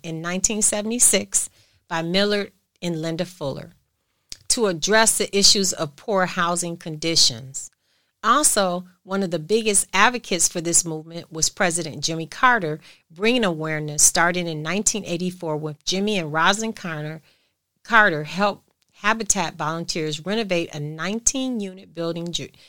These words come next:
building in Georgia. And media coverage followed, giving this organization a much-needed national boost. These acts of kindness,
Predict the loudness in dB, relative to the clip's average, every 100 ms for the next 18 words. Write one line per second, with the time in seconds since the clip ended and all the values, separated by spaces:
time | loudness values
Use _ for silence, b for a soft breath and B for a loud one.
0 | b _ 0 0 0 -4 -2 0 2 2
1 | 2 -2 -6 -10 _ _ _ _ _ -4
2 | 4 4 6 4 4 2 0 2 2 2
3 | 0 0 -2 -4 -6 -8 -2 -2 0 2
4 | 0 0 -2 0 -2 -2 -2 2 0 0
5 | -6 -4 -4 -4 -4 -6 -8 -8 -2 0
6 | 2 0 -4 -6 -6 -8 -14 -16 _ _
7 | _ _ _ -6 -2 0 0 2 0 0
8 | -2 0 -2 -6 -8 2 2 2 -6 -10
9 | -18